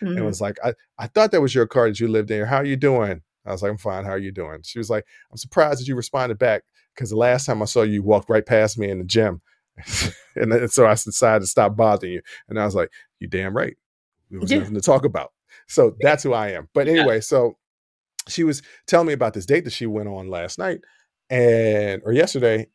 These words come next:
Speaker 1: And she was like, "Yeah, it was really fun. It was really cool. He paid," which I thought was really generous because I was like, "But wait a minute, this is your first date, right?" She was like, "Yeah."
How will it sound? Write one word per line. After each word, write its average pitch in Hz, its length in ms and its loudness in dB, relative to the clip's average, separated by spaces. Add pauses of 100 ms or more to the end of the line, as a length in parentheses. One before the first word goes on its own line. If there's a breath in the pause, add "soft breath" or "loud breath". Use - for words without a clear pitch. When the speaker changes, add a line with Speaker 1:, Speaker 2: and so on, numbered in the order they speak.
(120)
Speaker 1:
And 101 520 -4
she - 160 -6
was 113 240 -2
like, 101 220 2
"Yeah, 127 100 2
it 131 60 2
was 110 140 -2
really 120 220 4
fun. 127 420 0
It 123 80 0
was 98 120 -6
really 113 240 2
cool. 117 300 2
He 135 240 0
paid," 131 400 2
which 117 180 -2
I 101 40 -2
thought 110 180 0
was 98 140 -2
really 107 200 0
generous 110 720 -4
because 92 460 -4 (540 soft breath)
I 113 40 -6
was 113 80 -6
like, 101 140 -2
"But 104 80 -10
wait 214 140 0
a 285 40 -4
minute, 101 180 -8 (180)
this 131 200 -8
is 104 120 -8
your 98 80 -4
first 131 280 -2
date, - 260 0
right?" 117 300 -4
She - 120 -12
was 117 120 -8
like, 95 160 -4
"Yeah." 123 260 2